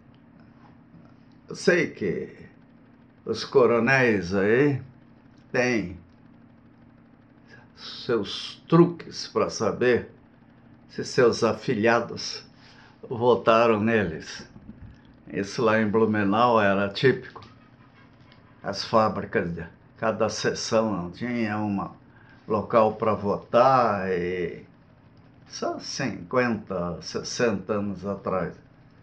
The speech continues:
E assim, as grandes tecelagens, fundições, sei lá, podiam controlar o resultado das eleições.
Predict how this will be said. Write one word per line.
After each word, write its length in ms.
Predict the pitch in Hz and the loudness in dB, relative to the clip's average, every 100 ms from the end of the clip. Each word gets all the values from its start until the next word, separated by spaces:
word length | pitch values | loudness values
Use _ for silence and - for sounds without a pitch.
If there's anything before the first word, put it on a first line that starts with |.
| _ - - - | _ -20 -20 -10
E 80 | - | -4
assim, 600 | 370 - 339 370 349 - - _ _ _ _ - _ _ - - - | -4 -2 -2 0 -2 -4 -14 _ _ _ _ -20 _ _ -20 -20 -14
as 180 | - 113 | -6 -2
grandes 480 | 123 135 139 - - | 4 4 4 0 -6
tecelagens, 1120 | - 110 - 113 95 107 117 101 107 98 - - - - _ - - - - - | -2 -2 0 0 2 2 2 0 -6 -8 -12 -18 -20 -20 _ -20 -20 -20 -20 -18
fundições, 840 | - 101 80 90 - 117 117 92 85 | -8 -6 -6 -6 0 2 2 -2 -4
sei 160 | 113 | -4
lá, 420 | 98 110 135 135 - - _ - - - _ - - | 0 2 0 -2 -10 -20 _ -20 -20 -20 _ -20 -12
podiam 400 | - 139 143 143 | -4 -2 2 2
controlar 1120 | 123 139 117 113 135 95 101 107 104 95 98 | 2 -2 -2 -2 0 2 2 0 -2 -4 -8
o 80 | 107 | -6
resultado 720 | 107 117 - 113 92 113 101 92 | -2 -2 -2 -4 -2 0 0 0
das 240 | 104 98 | -4 0
eleições. 840 | 113 104 107 - 113 95 71 - | 0 0 -2 -4 -4 -4 -6 -16